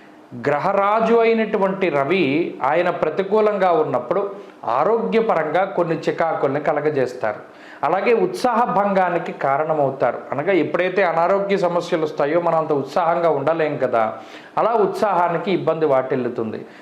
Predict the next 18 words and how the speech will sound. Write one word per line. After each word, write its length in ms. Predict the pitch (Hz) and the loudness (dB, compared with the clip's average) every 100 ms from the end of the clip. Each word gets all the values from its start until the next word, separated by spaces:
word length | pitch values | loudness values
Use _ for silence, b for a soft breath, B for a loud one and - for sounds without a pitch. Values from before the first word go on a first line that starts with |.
| B | B
దానితో 440 | 147 180 226 240 233 | -2 0 2 2 2
పాటుగా 440 | 208 202 202 226 | 2 2 2 0
జీవితం 500 | 208 196 240 240 240 | -2 0 0 2 4
అంతా 260 | 220 - 196 | 4 2 0
కూడా 200 | 190 220 | 2 0
కొంత 340 | 226 214 196 | 2 0 0
ఇబ్బందికరంగా 880 | 208 165 151 202 202 196 185 175 175 | -2 0 -2 0 0 0 0 2 0
ముందుకు 400 | 165 165 165 170 | 0 0 -2 -2
సాగుతుంది, 800 | 165 139 139 143 139 127 127 - B B 151 | 0 0 0 -2 -4 -2 -2 -4 B B -4
అంత 200 | 156 180 | -2 0
ఆశించినటువంటి 840 | 170 175 214 202 196 196 180 170 | 0 0 0 0 -2 0 0 0
స్థాయిలో 480 | 160 - 143 151 170 | -2 0 0 2 2
ఉండదు 460 | 147 147 165 165 156 | 2 0 0 2 2
అనేటువంటి 520 | 147 143 139 127 131 | 2 0 0 -2 -2
విషయాన్ని 640 | 120 - 135 127 160 226 B B B | -4 -2 0 0 0 -4 B B B
మనం 260 | 185 240 240 | 0 2 2
దృష్టిలో 400 | 202 - 175 151 | 0 0 0 0
పెట్టుకోవాలి. 600 | 131 - - 104 104 | -2 -6 -6 -4 -4